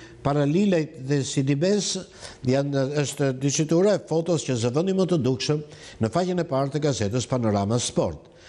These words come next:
Në faqen e parë të kësaj gazete, më tej vijojnë titujt e tjerë. Strong Arm, Broja shënon më shumë se Lukaku. Ylli Kuqezi,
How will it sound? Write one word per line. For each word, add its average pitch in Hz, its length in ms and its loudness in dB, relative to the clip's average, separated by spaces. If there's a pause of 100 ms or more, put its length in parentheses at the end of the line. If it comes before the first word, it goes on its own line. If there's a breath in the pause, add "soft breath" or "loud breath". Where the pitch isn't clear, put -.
(220 loud breath)
Në 123 80 0
faqen 147 320 0
e - 80 -2
parë 143 220 0
të 117 80 -4
kësaj 131 180 -2
gazete, 160 480 0
më 139 160 0
tej 135 240 2
vijojnë 117 320 0
titujt 117 400 2
e - 80 -2
tjerë. 95 320 0 (320 loud breath)
Strong 196 560 -2
Arm, 87 400 -2 (160)
Broja 185 400 2
shënon 165 400 0
më 151 160 2
shumë 196 240 0
se 160 160 0
Lukaku. 117 560 0 (500 loud breath)
Ylli 214 320 4
Kuqezi, 104 640 0